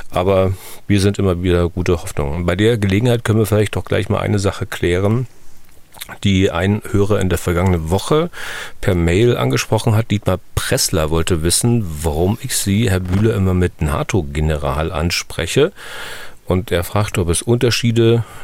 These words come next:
zwischen einem nato-General und einem Bundeswehrgeneral gibt. Also, Herr Bühler, insoweit sicher nicht, als dass ein Bundeswehrgeneral, auch wenn er auf einem nato-Posten kommandiert wurde,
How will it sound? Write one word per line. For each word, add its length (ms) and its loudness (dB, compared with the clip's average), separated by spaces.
zwischen 320 0
einem 260 2
nato-General 1040 2
und 120 2
einem 260 0
Bundeswehrgeneral 1600 2
gibt. 380 -4
Also, 400 2
Herr 100 0
Bühler, 220 2
insoweit 400 4
sicher 220 2
nicht, 260 0
als 200 -2
dass 180 0
ein 120 2
Bundeswehrgeneral, 1040 2
auch 160 -2
wenn 100 2
er 60 2
auf 100 -2
einem 180 2
nato-Posten 720 0
kommandiert 600 0
wurde, 320 2